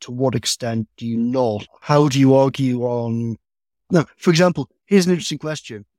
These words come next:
One of the things that Trump did very well in twenty sixteen was he didn't do what most Republican candidates do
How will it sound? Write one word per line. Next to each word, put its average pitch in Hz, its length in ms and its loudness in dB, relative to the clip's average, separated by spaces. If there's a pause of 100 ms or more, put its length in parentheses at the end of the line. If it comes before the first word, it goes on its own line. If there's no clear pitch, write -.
(120)
One 165 360 2
of 226 60 6
the 214 60 2
things 180 220 2
that 147 80 -6
Trump 156 280 -2
did 135 180 -6
very 131 400 0 (400)
well 143 380 2
in 123 100 -2
twenty 127 280 -12
sixteen 107 720 -12
was - 460 -14 (800)
he 170 140 -2
didn't 190 320 4
do 160 200 4
what 143 180 4
most 151 300 0
Republican 123 420 -12
candidates 120 500 -16
do 110 400 -12